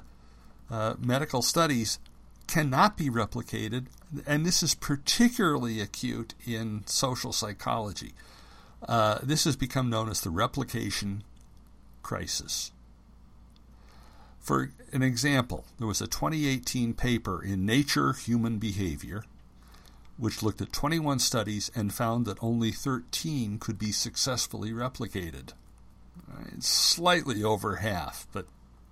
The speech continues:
this is not an outstanding record here. Now, there's a fellow, if you're at all interested in this, this is a name that you would want to follow, Professor John Ioannidis. That's I O A N N I D I S,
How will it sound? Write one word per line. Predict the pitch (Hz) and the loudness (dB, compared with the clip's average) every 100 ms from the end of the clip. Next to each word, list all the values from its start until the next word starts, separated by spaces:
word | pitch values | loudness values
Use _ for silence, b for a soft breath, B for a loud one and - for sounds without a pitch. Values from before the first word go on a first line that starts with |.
| - | -8
this | 120 - | -2 -2
is | 107 | 0
not | 110 104 101 - | 0 0 -2 -4
an | 98 | -6
outstanding | 87 - - 101 87 82 | -2 -2 0 -2 -4 -6
record | 87 85 - - | -6 -8 -10 -14
here. | - 69 - B B B B B B B | -14 -16 -18 B B B B B B B
Now, | 131 120 | 6 6
there's | 117 113 | 6 2
a | 117 | 2
fellow, | 170 165 131 | 4 6 4
if | 117 - | 2 -2
you're | 120 | 0
at | 131 | 4
all | 180 151 | 4 4
interested | 156 143 120 - 98 | 4 4 4 2 0
in | 85 87 | 2 2
this, | 87 85 - | 2 2 2
this | 110 - | 2 0
is | 104 | 0
a | 98 | 2
name | 107 113 110 113 123 120 | 2 2 2 0 -4 -4
that | 104 95 98 98 | 0 0 0 0
you | 107 | 2
would | 98 | 2
want | 107 104 98 | 4 6 6
to | - | 6
follow, | 123 107 98 90 - B B B - | 8 8 8 4 -2 B B B -4
Professor | - 117 - 113 87 | 6 8 8 4 2
John | - 127 131 143 123 | 4 6 8 8 8
Ioannidis. | 107 107 117 113 85 80 - - - - - b b b b - - | 10 10 10 8 4 4 6 6 4 -2 -8 b b b b -20 -12
That's | 85 82 - | -8 -8 -2
I | 110 110 123 117 | 4 4 4 4
O | 113 107 107 - | 6 6 4 2
A | 113 95 92 90 | 0 2 2 -2
N | 101 104 104 | 0 0 0
N | 95 92 92 - | 0 0 -2 0
I | 98 101 | 2 4
D | 95 92 95 | 4 0 0
I | 85 80 | -2 -4
S, | - - - - - | -6 -6 -4 -4 -4